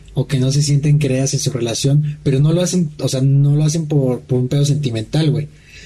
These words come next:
sino porque como no pueden cortar esa relación tóxica porque no tienen los huevos o los ovarios para cortar con, con su pareja,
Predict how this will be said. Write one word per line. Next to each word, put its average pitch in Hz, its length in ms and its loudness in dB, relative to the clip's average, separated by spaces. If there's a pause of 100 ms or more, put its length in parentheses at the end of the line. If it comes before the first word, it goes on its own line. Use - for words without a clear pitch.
(140)
sino 147 400 2
porque 151 640 0 (1040)
como 151 280 2
no 147 240 0
pueden 208 260 -4
cortar 156 400 -2
esa 180 220 -2
relación 151 460 0
tóxica 151 540 -4
porque - 300 -6
no 127 120 -2
tienen 160 340 0
los 147 160 2
huevos 131 440 0
o 110 80 -2
los 110 180 -2
ovarios 135 420 0
para 117 220 -6
cortar 131 460 -4
con, 127 280 -2
con 117 180 -6
su 117 140 -4
pareja, 147 500 -2